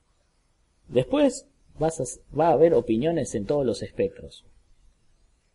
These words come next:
Tomá lo que te sirva, descartá lo que no,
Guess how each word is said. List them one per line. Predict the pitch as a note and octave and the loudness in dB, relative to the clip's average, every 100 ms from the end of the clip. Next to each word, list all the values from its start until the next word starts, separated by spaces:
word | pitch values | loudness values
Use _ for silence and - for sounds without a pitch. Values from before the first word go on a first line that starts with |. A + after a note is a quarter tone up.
| _ _ _ - | _ _ _ -8
Tomá | G2+ D#3+ | -2 2
lo | D#3+ | 2
que | B2+ | 0
te | - C3 | -4 -6
sirva, | G#2+ A#2+ A2+ G#2+ F#2 | -6 -4 -4 -8 -10
descartá | A#2 G#2 - F#2+ F#2+ D3+ | -10 -12 -8 -12 -2 0
lo | D#3+ C3 | 0 -2
que | C#3 | -6
no, | F#3+ A3 | -6 -6